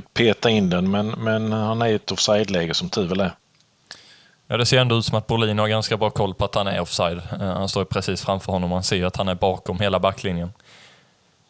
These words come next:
Speaker 2: Eh, så det, det är tur att domarna ser det också, att han står offside där, för annars hade det varit ett väldigt tungt mål att släppa in. Eh, precis när ändå Mjällby har tagit tag lite i taktpinnarna i matchen.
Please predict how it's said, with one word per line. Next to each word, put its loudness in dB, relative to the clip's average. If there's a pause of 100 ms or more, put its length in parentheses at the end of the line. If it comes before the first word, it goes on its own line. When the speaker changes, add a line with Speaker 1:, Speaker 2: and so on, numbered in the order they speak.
Speaker 2:
Eh, -14
så -12
det, 0 (760)
det -4
är -2
tur 4
att 2
domarna 2
ser 0
det 2
också, -4
att -12
han -2
står -4
offside 0
där, 0
för -4
annars -2
hade -2
det 2
varit -2
ett -8
väldigt -2
tungt -2
mål 0
att -2
släppa -2
in. -4 (300)
Eh, -10 (260)
precis -2
när 2
ändå 0
Mjällby 2
har 4
tagit 0
tag 4
lite 0
i 0
taktpinnarna 0
i 0
matchen. -4